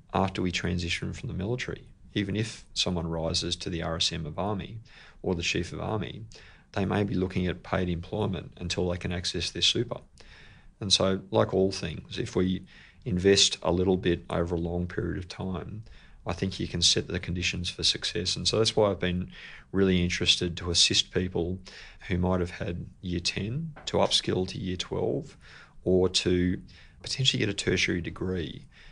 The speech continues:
because we know that the labour market is tight outside. And I, having spent a couple of decades in Army, know what a sergeant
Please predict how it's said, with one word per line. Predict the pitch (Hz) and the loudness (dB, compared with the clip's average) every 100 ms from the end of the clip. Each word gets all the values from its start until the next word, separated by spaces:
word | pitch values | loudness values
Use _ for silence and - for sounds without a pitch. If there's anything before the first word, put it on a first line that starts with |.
| - - | -20 -4
because | 92 - 101 101 - - - - - - - | -2 2 4 6 4 0 -18 -20 -20 -20 -4
we | 107 | 0
know | 110 117 | 4 4
that | - - | 2 0
the | 92 | 4
labour | 87 87 | 4 4
market | 85 87 90 - | 0 -2 -4 -2
is | 90 | -2
tight | - - 135 | 0 2 2
outside. | - - 80 85 110 - - - | 2 0 -2 -4 -10 -16 -8 0
And | 92 95 - - - | 2 0 -4 -14 -4
I, | 95 98 98 92 95 - | 0 2 4 2 0 -6
having | - 90 90 87 - - - | -4 -2 -2 -4 -8 -16 -4
spent | - - 90 92 | -2 0 -2 -2
a | |
couple | - 90 | -4 -2
of | 90 | 0
decades | 90 90 - 87 | 0 -2 -2 -2
in | 87 | -2
Army, | 101 117 104 95 110 - - - - - - - | -2 -2 -2 -6 -10 -12 -20 -20 -20 -20 -18 -2
know | 92 101 104 | 4 6 8
what | 95 87 - - - - - | 8 6 0 -20 -20 -20 -2
a | 87 | 4
sergeant | - 92 92 92 90 90 | 6 6 4 2 0 -2